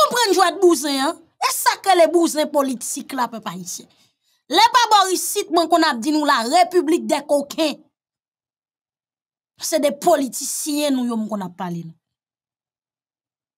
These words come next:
Les qu'on a parlé, nous, des prostituées politiques.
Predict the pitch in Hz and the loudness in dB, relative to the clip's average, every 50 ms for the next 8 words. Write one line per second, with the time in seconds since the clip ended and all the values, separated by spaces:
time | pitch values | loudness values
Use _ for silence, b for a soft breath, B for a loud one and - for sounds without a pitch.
0 | _ _ _ _ _ _ _ _ _ _ _ _ _ _ _ _ _ _ _ B | _ _ _ _ _ _ _ _ _ _ _ _ _ _ _ _ _ _ _ B
1 | B B B 262 359 427 453 - 466 466 466 453 427 440 - 427 415 392 370 359 | B B B 0 0 0 0 0 -2 0 2 2 0 2 2 2 2 4 4 4
2 | 359 330 370 349 359 370 403 453 480 494 415 - - - - 415 - - 392 415 | 4 4 2 0 0 -4 -4 2 4 4 4 4 0 -6 -8 -8 -6 -4 0 2
3 | 403 359 349 370 370 349 349 - - - - - 381 349 - - - | 2 2 4 4 4 4 4 2 -2 -4 -8 -8 -8 -8 -10 -12 -16